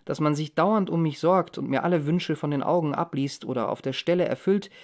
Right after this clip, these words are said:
während man mich über das, was für mich getan wird, in totaler Ahnungslosigkeit lässt, wenn Rose mich nicht ab und zu aufklärte. Und ich würde deine Güte als eine Selbstverständlichkeit hinnehmen und nie wissen,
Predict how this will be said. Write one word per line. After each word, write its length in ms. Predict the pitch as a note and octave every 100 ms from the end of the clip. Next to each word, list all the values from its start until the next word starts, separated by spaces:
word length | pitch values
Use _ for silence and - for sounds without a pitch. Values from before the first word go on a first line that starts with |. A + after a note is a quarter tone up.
| - _
während 280 | C3+ D3 E3+
man 180 | D#3+ D#3+
mich 160 | D#3+ -
über 180 | D3+
das, 420 | C#3+ F#3+ - - D#3
was 160 | D3
für 120 | -
mich 200 | D#3+ E3
getan 440 | D#3+ - D3+ D#3 D#3
wird, 160 | F#3
in 120 | D#3+ D3+
totaler 600 | D3+ - G#3+ A#3+ A3+ -
Ahnungslosigkeit 800 | A#3 F#3+ C3+ B2+ B2 - A2+ -
lässt, 340 | A#2+ - - _ _ _ _ _ -
wenn 160 | C3 C#3+
Rose 320 | G#3 B3+ D3+
mich 120 | B2+
nicht 160 | A#2 -
ab 120 | B2
und 80 | A#2
zu 160 | E3
aufklärte. 640 | G#3 G3+ - A#2 - D3 - _ _ _ - _ -
Und 160 | D3+ D3+
ich 200 | C#3 E3
würde 220 | G#3 G#3+
deine 220 | F3 E3+
Güte 520 | D3+ G3+ - F3 E3+ -
als 160 | C#3
eine 140 | - D3
Selbstverständlichkeit 960 | D3+ D3 - C#3 D3+ C#3+ A#2 - A2
hinnehmen 420 | B2 B2+ B2 B2+
und 140 | B2+ D#3+
nie 220 | A#3 G#3
wissen, 320 | F3+ - E3+